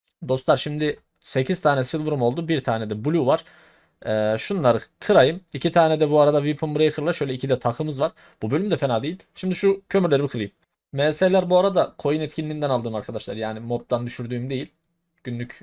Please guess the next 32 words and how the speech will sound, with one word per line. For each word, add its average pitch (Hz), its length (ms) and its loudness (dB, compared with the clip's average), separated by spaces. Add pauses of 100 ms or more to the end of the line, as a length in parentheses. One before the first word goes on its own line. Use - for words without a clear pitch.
(120)
üç - 180 -14
beş 117 120 -4
saat - 280 -2
neyse 117 220 -8
işte - 160 -10
oyunda 117 220 -6
olup 117 180 -10
coin 123 200 -4
topluyoruz 131 420 -6
ya, 107 80 -6
onlarla 120 380 -4
aldığımız. 117 420 -6 (460)
Abi 123 160 -6
şimdi 123 200 -8
şuradan 120 320 -4 (300)
aradan 123 300 2
millet 131 300 -4
kırarken 120 420 -2 (100)
kömüre 139 480 0 (680)
bir 247 120 -6
tane 135 300 0
bir 156 200 -4 (920)
Eagle 147 240 2
Eye'ı 147 220 2 (320)
çatlatayım 143 500 -2
ben 110 80 -4
şuradan. 123 300 -8 (200)
Çatırt. 175 440 -8 (200)
Bu 175 100 -8
sattı. - 320 -8
Neyse 165 240 -8
olsun. - 320 -6